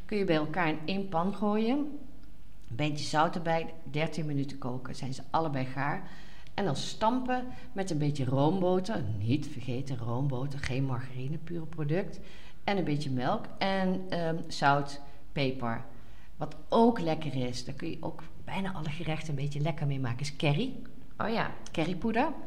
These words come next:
Speaker 2: Ik heb dat ook met chilivlokken.
Speaker 1: Ja, ik ben niet zo peperig.
Speaker 2: Ja, ja,
Speaker 1: Ik
Speaker 2: ik
Speaker 1: vind
Speaker 2: vind,
Speaker 1: het niet
Speaker 2: ik vind
Speaker 1: zo
Speaker 2: chilivlokken vind ik overal lekker
Speaker 1: Ja.
Speaker 2: over.
Speaker 1: Maar dan moet je, ik vind heet eten soms ingewikkeld.
Speaker 2: Oh ja.
Speaker 1: Een beetje wel, maar niet te veel. Maar als je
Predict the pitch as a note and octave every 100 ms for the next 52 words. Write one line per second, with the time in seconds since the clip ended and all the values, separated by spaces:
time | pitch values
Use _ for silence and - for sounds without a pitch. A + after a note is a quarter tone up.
0 | - - - - - F3 F3+ F3+ F3+ F3
1 | - G#3 F3+ - C#3+ C#3+ C#3 C#3+ - -
2 | - F3 C#3+ A#2 - - A3 G#3 E3 D3
3 | D3 - - - - - F3 G3+ G#3+ B3
4 | B3+ - - - - F3 - - F3+ E3
5 | A3 E3+ - - - - C#4 C4+ A3+ A3
6 | - G3+ - G3 F#3 D#3+ D3 D3 - -
7 | C#3+ C#3+ D3 D3 C#3+ - F#3 A3+ A#3 C4
8 | F3+ A3+ C4 B3+ B3 B3+ A3 G#3 G#3+ G#3
9 | F3+ F#3 D#3 C3 B2+ B2 - - - D#3+
10 | C#3+ C#3+ - C#3+ C#3+ C3 C3 G#3 C#4+ -
11 | - - - - - - - G3 F#3+ -
12 | - B3+ - G3 A3 A3 F#3+ F3+ - -
13 | A3 A#3+ G3 -